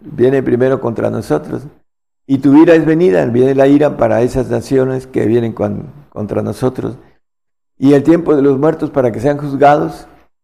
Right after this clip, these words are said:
y para que des el galardón a tus siervos los profetas y a los santos,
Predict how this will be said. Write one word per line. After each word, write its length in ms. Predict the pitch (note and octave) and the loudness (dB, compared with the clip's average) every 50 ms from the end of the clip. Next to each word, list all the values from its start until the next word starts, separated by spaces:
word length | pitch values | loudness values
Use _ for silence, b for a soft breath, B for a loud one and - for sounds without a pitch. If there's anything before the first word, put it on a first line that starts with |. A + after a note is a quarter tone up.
| _ _ | _ _
y 120 | - C#3 | -10 -2
para 260 | A#2+ C#3 C3+ C3+ B2+ - | 0 2 2 2 2 2
que 160 | C3 C3 C3 | 2 4 4
des 180 | C#3 D3 C#3+ | 4 2 2
el 160 | D3+ D#3+ C#3+ C3 | 0 -2 0 0
galardón 560 | B2+ A#2+ A#2 A#2 A#2+ A#2 B2+ C#3+ D#3 E3+ F3+ | 0 0 2 0 0 2 0 0 0 -2 -4
a 180 | - - A2 | -6 -6 -6
tus 140 | - A#2+ A2+ | -6 -8 -6
siervos 300 | - - C#3 B2+ C3+ C3+ | 0 0 0 0 0 -2
los 140 | B2 A#2+ G#2+ | -2 -4 -6
profetas 580 | - A2 A2 G2 B2 D3 D3 D3 D#3 C#3+ C3+ C#3+ | -8 -8 -4 -2 -2 -2 -2 -2 -6 -4 -4 -4
y 40 | |
a 40 | B2+ | -4
los 160 | G#2+ A#2 G#2+ | -4 -4 -4
santos, 480 | - C#3 D3+ D3+ D3+ D3+ D#3+ D#3 - b | -2 -2 -2 -2 -4 -8 -10 -10 -10 b